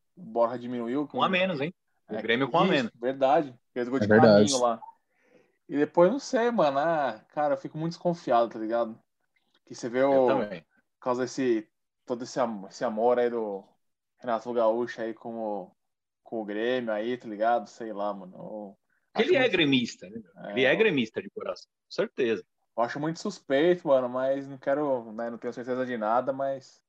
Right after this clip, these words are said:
Speaker 1: é, é foda. Eu acho que é uma falta de profissionalismo, tá ligado?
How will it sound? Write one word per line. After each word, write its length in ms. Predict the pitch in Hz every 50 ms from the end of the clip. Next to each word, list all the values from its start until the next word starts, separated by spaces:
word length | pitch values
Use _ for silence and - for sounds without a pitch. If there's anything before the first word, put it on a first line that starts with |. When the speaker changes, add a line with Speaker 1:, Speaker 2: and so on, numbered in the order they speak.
| _ _
Speaker 1:
é, 60 | 165 113 - - - - 135
é 20 |
foda. 400 | 123 - - 113 98 95 92 92 - _ _ -
Eu 160 | - - 107
acho 120 | 104 -
que 40 | -
é 40 | 113
uma 180 | - 117 113
falta 180 | 113 120 120 120
de 60 | 120
profissionalismo, 720 | 120 - 123 117 - 143 131 131 127 117 113 110 110 110 104
tá 80 | 110
ligado? 360 | 101 101 104 107 104 104 113